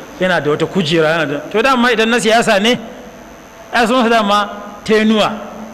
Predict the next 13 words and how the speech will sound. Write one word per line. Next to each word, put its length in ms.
appointment. 680
Zai 220
zo 100
ya 120
tafi. 320
Kai 200
ka 220
sani, 320
ga 180
dubunnai 560
nan 160
a 80
gabanka, 420